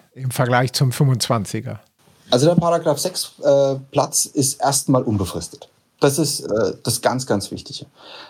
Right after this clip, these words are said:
Speaker 2: Der Paragraph sechs Platz wird jetzt, der geht jetzt dann an die ganzen, ähm, Vertreter des öffentlichen Rechts oder öffentliche Belange, so heißen sie, glaub ich. Ähm, der Paragraph sechs Platz ist in der E-K-O-Karte.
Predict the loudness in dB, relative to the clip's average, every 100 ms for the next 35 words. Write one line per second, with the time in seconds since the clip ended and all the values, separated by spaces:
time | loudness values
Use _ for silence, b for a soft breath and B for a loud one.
0 | _ 4 4 2 2 2 2 0 0 -2
1 | -4 2 2 4 0 0 0 2 2 2
2 | -2 0 0 0 2 2 2 0 0 0
3 | 0 0 -2 0 -2 -2 0 0 0 0
4 | 2 2 2 0 -2 -2 -4 -6 -8 -8
5 | -2 0 2 2 2 0 0 0 0 0
6 | 0 2 0 -2 -2 0 2 2 0 -2
7 | 0 0 2 0 -2 -6 -12 -6 0 2
8 | 2 0 2 2 4 0 2 2 2 -2
9 | -10 _ _ B B B B B B B
10 | B B _ _ _ 4 6 6 4 2
11 | 4 4 4 2 0 0 0 0 0 0
12 | -2 0 0 0 2 2 0 -4